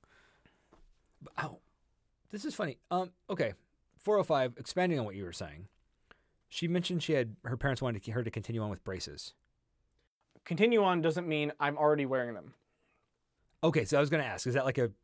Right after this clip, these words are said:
Speaker 1: you, you get braces off?
Speaker 2: Yeah, you get your braces off, but I think she
Speaker 1: In, in between,
Speaker 2: no, no, no,
Speaker 1: or
Speaker 2: no.
Speaker 1: like
Speaker 2: She's
Speaker 1: a retainer?
Speaker 2: What I'm saying is she isn't, she's not wearing braces.
Speaker 1: Yeah.
Speaker 2: What I think she was saying is that her parents were telling her, "I think you should start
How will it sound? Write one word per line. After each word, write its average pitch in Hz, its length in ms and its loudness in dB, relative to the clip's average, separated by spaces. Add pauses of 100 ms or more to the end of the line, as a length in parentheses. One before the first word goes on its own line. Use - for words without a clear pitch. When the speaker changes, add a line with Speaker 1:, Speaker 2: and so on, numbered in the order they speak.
(680)
Speaker 1:
you, 135 160 -4
you 127 100 -6
get 123 200 -2
braces 120 280 0
off? 175 480 -2 (480)
Speaker 2:
Yeah, 147 60 2
you 143 140 -4 (120)
get 110 100 -18
your 120 100 -10
braces 120 260 -8
off, 139 100 -6
but 156 100 2
I 151 60 2
think 180 180 0
she 151 100 0
Speaker 1:
In, 139 120 4
in 135 100 -2
between, 139 300 0
Speaker 2:
no, 185 60 4
no, - 0 -
no, 180 100 4
Speaker 1:
or - 40 4
Speaker 2:
no. 107 80 2
Speaker 1:
like 101 80 -4
Speaker 2:
She's 117 140 2
Speaker 1:
a 117 40 2
retainer? 147 520 0 (100)
Speaker 2:
What 160 180 2
I'm 165 80 0
saying 170 180 0
is 147 80 -2
she 160 160 0
isn't, 156 340 2
she's 139 200 -10
not 190 160 4
wearing 165 160 2
braces. 127 420 -6 (120)
Speaker 1:
Yeah. 95 160 -6 (220)
Speaker 2:
What 139 120 0
I 139 60 0
think 160 160 0
she 160 80 -2
was 139 100 -2
saying 147 180 -2
is 131 100 -4
that 131 100 -6
her 135 60 -10
parents 139 280 -6
were 135 80 -8
telling 131 240 -6
her, 131 120 -6
"I 127 60 -4
think 143 180 -8
you 131 100 -10
should 123 200 -12
start - 480 -4